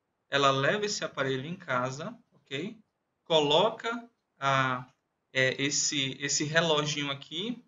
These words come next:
que ele vai detectar frequência cardíaca,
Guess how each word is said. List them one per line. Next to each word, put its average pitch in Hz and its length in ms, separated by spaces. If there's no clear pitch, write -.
que - 100
ele 175 140
vai 165 160
detectar 165 840
frequência 185 580
cardíaca, 139 880